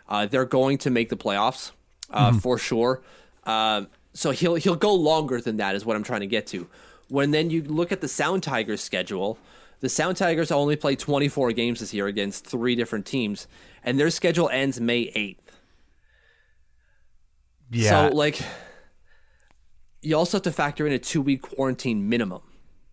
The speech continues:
Speaker 2: Yeah, so maybe he's here in the middle of April?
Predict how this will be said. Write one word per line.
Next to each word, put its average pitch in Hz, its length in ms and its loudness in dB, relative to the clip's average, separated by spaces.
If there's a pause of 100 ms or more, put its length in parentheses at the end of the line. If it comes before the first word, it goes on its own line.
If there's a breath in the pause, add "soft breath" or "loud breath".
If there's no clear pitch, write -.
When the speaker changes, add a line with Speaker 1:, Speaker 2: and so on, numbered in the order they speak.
(1000)
Speaker 2:
Yeah, 101 200 -4
so 104 400 -2 (1160 soft breath)
maybe 110 640 4
he's 135 300 4
here 156 300 8
in 160 100 8
the 160 80 6
middle 165 360 6
of 160 120 4
April? 196 540 2